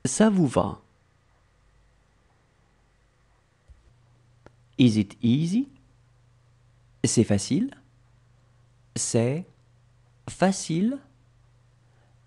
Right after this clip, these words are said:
C'est facile. How is his daughter? Comment va sa fille ? Comment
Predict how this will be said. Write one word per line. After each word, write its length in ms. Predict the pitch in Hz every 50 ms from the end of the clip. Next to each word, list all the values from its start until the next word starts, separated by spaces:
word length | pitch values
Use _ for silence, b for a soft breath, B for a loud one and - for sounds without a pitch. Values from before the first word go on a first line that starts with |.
| _ -
C'est 220 | - - 143 135
facile. 560 | 139 160 151 - - 180 185 233 269 302 269 - - _ _ _ _ _ _ _ _ _ _ _ _ _ _ _ _ _ _ _ _ _ _ _ _ _ _ _ _ _ _ _ _ _ _ _ _ _ _ _ _ _ _ _ _ _ _ _ _ _ _ _ _ _ - - - _ - - - _ _ _ _ _ _ _ _ _ _ _ _ _ _ _ _ _ - _ _ _ -
How 460 | 98 90 110 131 175 208 220 196 151
is 240 | 139 - 127 127 120
his 420 | 113 101 107 139 202 240 240 - -
daughter? 500 | - 113 110 - - - - 156 220 - - _ _ _ _ _ _ _ _ _ _ _ _ _ _ _
Comment 440 | - 208 214 190 147 127 131 165 190
va 160 | 170 143 120
sa 240 | - - - 202 202
fille ? 420 | - - 139 135 147 175 247 247 233 - _ _ _ _ _ _ _ _ _ _ _ _ _ _ _ _
Comment 580 | - 214 214 185 151 135 139 156 208 208 -